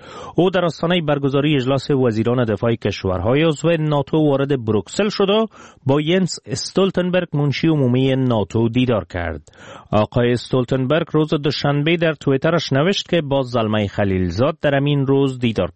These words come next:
کرد. او در ادامه با سپاسگزاری از خلیلزاد نوشته که ناتو و شریکانش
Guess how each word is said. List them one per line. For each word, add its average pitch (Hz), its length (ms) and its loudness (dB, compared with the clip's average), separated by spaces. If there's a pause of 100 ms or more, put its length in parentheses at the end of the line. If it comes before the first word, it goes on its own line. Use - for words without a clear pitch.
کرد. 85 280 -4 (520)
او 165 160 2
در 165 160 0
ادامه 156 260 0
با 156 140 -2
سپاسگزاری 131 760 0
از 147 140 -2
خلیلزاد 117 600 0
نوشته 98 600 -2
که 185 200 0 (500)
ناتو 185 360 2
و - 20 0
شریکانش 165 600 0